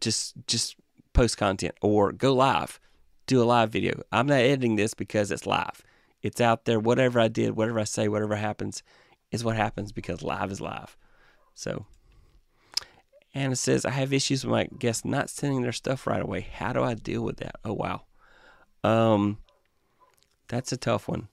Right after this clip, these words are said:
Uh, you know, one thing you could potentially do is, "Hey, let's do, like, a fifteen-minute technical review, like, a few days ahead of time to make sure that everything is like we need it for Friday night when we're going live or whenever it is you're going live."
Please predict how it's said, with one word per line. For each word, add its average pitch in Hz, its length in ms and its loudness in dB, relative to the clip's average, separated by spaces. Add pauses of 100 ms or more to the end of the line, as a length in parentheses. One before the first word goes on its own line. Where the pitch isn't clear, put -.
(220)
Uh, 104 260 6
you 117 160 4
know, 113 120 4
one 127 320 2
thing 143 240 4
you 135 100 2
could - 220 -4
potentially 147 480 -4
do 107 300 0 (100)
is, 101 520 0 (500)
"Hey, 120 500 2 (480)
let's 147 240 0
do, 170 200 6
like, 139 240 2
a 110 40 -6
fifteen-minute 123 760 -2
technical 170 640 -4 (960)
review, 139 540 2 (500)
like, 113 320 -4
a - 40 -6
few 135 200 -2
days 131 260 0
ahead 120 220 -4
of 139 60 -8
time 165 320 -4 (320)
to 131 100 -2
make 127 160 2
sure 120 440 0
that 113 180 -4
everything 123 640 -2
is 113 500 -2 (560)
like 117 240 -2
we 123 80 0
need 120 220 2
it - 80 -2
for - 120 -10
Friday 127 300 0
night 127 240 -2
when 120 140 -2
we're 104 60 -4
going 123 280 -2
live 135 420 -2
or 107 200 -2
whenever 120 320 -2
it - 20 2
is 117 140 -2
you're 117 80 -6
going 120 260 -2
live." 120 340 -2